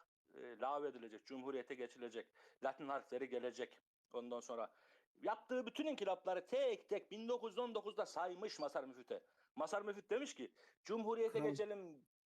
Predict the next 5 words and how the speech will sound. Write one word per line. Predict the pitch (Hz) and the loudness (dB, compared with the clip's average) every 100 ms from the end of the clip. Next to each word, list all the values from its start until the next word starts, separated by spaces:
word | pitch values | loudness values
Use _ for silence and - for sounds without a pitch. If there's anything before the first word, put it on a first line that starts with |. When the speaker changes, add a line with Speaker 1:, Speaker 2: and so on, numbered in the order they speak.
| _ _ | _ _
Speaker 1:
geçelim, | 160 185 208 208 226 208 - _ 139 | 0 2 2 2 0 -2 -14 _ -2
e, | 131 127 | 0 0
Gazi, | 143 165 175 214 139 _ _ - | 2 2 0 -4 -4 _ _ -2
Gazi | 156 170 | 0 2
Paşa | - 185 226 104 | 2 4 4 2